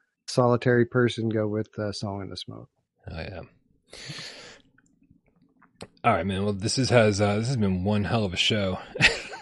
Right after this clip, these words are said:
Speaker 2: I feel like I'm, I was all over the place today, um, between, be-, between the topic of the show specifically and muting myself for a good amount of it.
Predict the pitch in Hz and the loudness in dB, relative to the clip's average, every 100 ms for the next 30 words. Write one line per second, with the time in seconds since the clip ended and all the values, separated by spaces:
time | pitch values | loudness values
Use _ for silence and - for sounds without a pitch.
0 | - _ _ _ _ _ - - - - | -18 _ _ _ _ _ -14 -14 -18 -18
1 | - 95 - 101 101 95 110 - - 101 | -16 -18 -4 -2 -2 -4 -6 -8 -6 -6
2 | - - 120 123 110 101 95 - 92 87 | -4 2 6 6 4 0 -6 -4 -4 -4
3 | - 90 87 - - - _ 95 90 90 | -4 -4 -4 -8 -16 -20 _ -8 -6 -4
4 | 87 - _ _ _ _ 92 - 104 95 | -6 -10 _ _ _ _ -2 2 4 4
5 | 90 - _ _ _ _ _ _ _ _ | 2 -4 _ _ _ _ _ _ _ _
6 | - - _ _ _ _ _ _ _ 95 | -8 -8 _ _ _ _ _ _ _ -6
7 | - 98 - 123 123 127 - 110 101 - | -2 -2 0 0 2 0 0 -4 -4 -2
8 | 110 98 - - - 113 123 - 90 92 | 0 -2 -4 -4 0 2 2 0 -2 -2
9 | - 160 143 90 85 - _ _ _ _ | 2 6 6 4 -2 -12 _ _ _ _
10 | - 95 92 87 85 - 90 - 90 85 | -6 -2 -2 -2 0 0 -2 -4 -6 -4
11 | 92 87 90 92 156 | -2 -2 -2 -2 -4